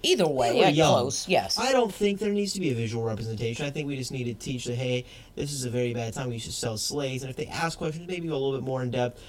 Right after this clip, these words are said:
Speaker 2: but I don't think we need to go that in depth on children that young, in my opinion. I'm sorry, I just, I think they're almost too young. Like, let's, let's save that to, to get into the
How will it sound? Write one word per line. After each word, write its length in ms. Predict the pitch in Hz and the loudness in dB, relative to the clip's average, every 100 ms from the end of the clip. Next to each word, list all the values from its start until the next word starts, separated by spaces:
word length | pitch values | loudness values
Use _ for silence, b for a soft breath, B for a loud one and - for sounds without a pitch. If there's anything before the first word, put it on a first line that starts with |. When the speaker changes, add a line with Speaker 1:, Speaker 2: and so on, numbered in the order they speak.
| B B | B B
Speaker 2:
but 100 | - | 0
I 20 | 196 | 0
don't 180 | 196 | 0
think 140 | 190 175 | -2 -2
we 60 | |
need 120 | 165 151 | -2 0
to 40 | |
go 160 | 143 123 | 0 0
that 240 | 127 131 | 0 0
in 160 | 127 113 | -2 -2
depth 320 | 131 135 - | -2 -2 -6
on 200 | 120 113 | -6 -6
children 340 | 101 131 117 113 | -2 -2 -2 -2
that 160 | 107 | -4
young, 300 | 107 117 165 | -4 -4 -4
in 100 | 131 | -4
my 160 | 101 78 | -4 -8
opinion. 540 | 78 95 69 67 127 - - - - _ _ _ _ _ | -8 -10 -8 -10 -12 -14 -20 -20 -20 _ _ _ _ _
I'm 140 | 135 123 | -4 -4
sorry, 420 | - 151 151 113 | 0 0 0 0
I 80 | 120 | -2
just, 180 | 113 - | -4 -4
I 120 | 123 | -4
think 220 | 139 139 | -4 -2
they're 120 | 131 | -2
almost 320 | 123 123 - | 0 0 -2
too 160 | - 156 | -6 -4
young. 300 | 135 131 127 | -2 -2 -2
Like, 160 | 120 139 | -2 -2
let's, 280 | 135 - | -4 -4
let's 160 | 151 131 | -4 -4
save 400 | - 156 139 120 | -2 0 2 0
that 280 | 120 113 - | -2 -2 -4
to, 240 | 117 110 B B B - | -4 -4 B B B -8
to 80 | 151 | 0
get 180 | 139 120 | 0 0
into 60 | |
the 100 | 120 | -4